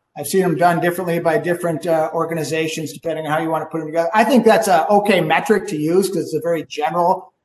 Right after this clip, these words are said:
and it includes a lot of things. So I don't, I don't have any problem with that being a metric. What I tend, what I like to do is, um, this is a comment by Paul O'Neill, was when he started consulting with healthcare in the early two thousands,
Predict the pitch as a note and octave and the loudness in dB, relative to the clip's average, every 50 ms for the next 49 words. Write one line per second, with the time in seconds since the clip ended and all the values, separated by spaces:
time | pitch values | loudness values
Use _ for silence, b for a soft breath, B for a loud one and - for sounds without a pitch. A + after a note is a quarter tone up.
0 | _ _ _ - D3 D3 D3+ D3 D3 C#3 C#3 - F3 F3 F3 F3 F3 E3 D#3+ D#3+ | _ _ _ -10 -6 -4 -4 -4 -4 -6 -2 2 4 4 4 4 4 2 2 2
1 | E3 - E3 E3 E3 E3 D#3+ E3 E3 E3 F#3 G3 F3+ E3+ D#3+ B B B B B | 2 0 0 0 0 0 -2 0 2 4 4 4 4 2 0 B B B B B
2 | _ _ - D#3 F3 F3 F3 F#3 F3+ E3+ D#3 - - F3+ F3 F3 F3+ F#3 E3+ E3 | _ _ 0 0 2 4 4 4 2 2 -2 0 2 4 4 4 2 2 0 0
3 | E3+ E3+ E3 D#3 D#3 D#3+ D#3+ D3 D#3 D3 D3 D#3+ E3+ E3+ - F#3+ E3+ F#3 F3+ E3+ | 2 2 2 0 0 -2 -4 -4 -4 -4 -2 0 0 0 0 -2 -2 0 0 2
4 | E3 F#3 A3+ A3+ - A3+ G3+ F#3+ G3 F#3+ F3+ F3+ G#3 A3+ A3 G#3 F3+ - F#3 - | 4 4 4 4 4 2 2 2 -2 -2 0 2 4 4 4 2 2 -2 -4 -4
5 | E3 F3 E3+ E3 D#3+ D#3 D#3 D#3 D#3 D#3+ D3+ D3+ D3 D3 C3+ - _ _ _ _ | -2 0 0 2 2 0 0 -2 -4 -2 -2 -2 -2 -2 -6 -12 _ _ _ _
6 | _ _ E3 G3 F#3+ - G#3 F3 F3+ - F#3+ F#3 F3+ E3+ E3 E3 D#3+ D3 - F#3 | _ _ -8 -6 -4 -2 -2 -2 0 0 0 0 0 -2 -4 -4 -6 -2 0 2
7 | F#3 E3+ D#3+ D#3+ E3+ G#3+ A#3+ F#3+ - - - - - _ _ _ - E3 E3 E3 | 2 4 2 2 2 4 4 4 4 0 -4 -8 -16 _ _ _ -2 0 2 2
8 | D#3+ E3 E3 E3 D3 G3 A#3 - - A3+ G#3 F#3+ F#3 F3+ E3+ - - F#3 E3 - | 0 -2 -4 -2 2 2 2 2 4 4 4 4 2 0 -4 -4 -6 -6 -6 -2
9 | - G3 G3+ G3+ G3 F#3 F3 E3 D#3+ D3 - F3+ A3 A3 A3+ - - D#3 C#3 C#3+ | 0 0 0 0 0 -2 -4 -4 -4 -2 0 2 2 2 0 -2 -6 -8 -8 -8
10 | D#3 - D#3+ D3 D3+ F3+ F3+ F#3 F3 F3 F#3 E3+ E3+ F3+ F3+ F#3 F#3 F3+ - D#3 | -12 -16 -16 -12 -10 -6 -4 -4 -2 -2 -2 -2 0 2 4 4 4 2 0 -4
11 | D3 D3+ - - | -10 -12 -16 -20